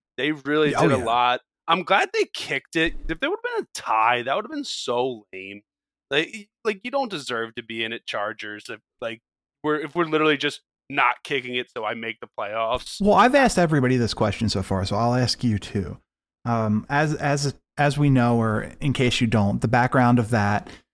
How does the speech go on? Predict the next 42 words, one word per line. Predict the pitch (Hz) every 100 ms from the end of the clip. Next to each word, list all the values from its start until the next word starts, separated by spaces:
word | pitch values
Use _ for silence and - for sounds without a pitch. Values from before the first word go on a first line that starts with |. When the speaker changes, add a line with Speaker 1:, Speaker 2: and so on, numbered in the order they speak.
| _ 135
Speaker 2:
is | 120
that | 117
during | 135 139 175
that | 165
Raiders-Chargers | 147 135 131 - - 120 117 117
game, | - 113 110
it |
was | 117 139
essentially | - 151 - 190 156
a | 123
lose | 120 135 131
and | 123
you're | 113 87
out | 98 98 -
game. | - 90 95
If | 110
you | 151
win | 135 151 185
or | 175
you | 147
tie, | 131 - 113
you | 107 107
make | 92 -
the | -
playoffs. | - 53 58 - - - _ _ _ _ 147
Do | 127 175
you | 214 202 214
think | 196 - 160 123 - - - - _ -
there | 135 139
was | 139 131
conversation | - 165 175 170 160 147 - 147
at | 131 117
any | 131 180 190
time | - 143 139 143 143
for | - 127
any | 135 175
seriousness | - 175 151 135 117 - 113 107 - - - _ _ _ _ - 147
where | 147 139
they're | 139 139
just | 139 -
like, | 135 120
"Hey, | - 139 123 120 113 113